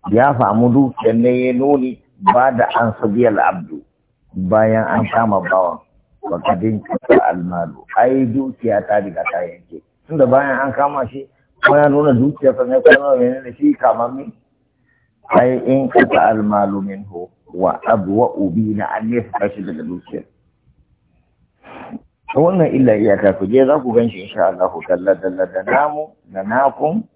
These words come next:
don mun yi wa saukar hanci. Ya kuma fito ko? To, to zau daga nan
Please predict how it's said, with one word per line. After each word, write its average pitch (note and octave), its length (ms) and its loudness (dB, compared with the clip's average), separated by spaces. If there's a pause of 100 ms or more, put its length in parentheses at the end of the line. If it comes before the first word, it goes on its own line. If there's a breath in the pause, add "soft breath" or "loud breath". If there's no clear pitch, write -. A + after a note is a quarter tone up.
(240)
don A2+ 240 0
mun A#2 160 2
yi A#2+ 100 0
wa F#2 380 0
saukar F#2+ 400 -6
hanci. F2 320 -10 (1040)
Ya G3+ 160 2
kuma A#2+ 240 0
fito G#2+ 240 -8
ko? A2 140 -4 (1700)
To, B1+ 320 -2 (400)
to - 80 0
zau A#2+ 160 6
daga A2 240 2
nan A2 160 0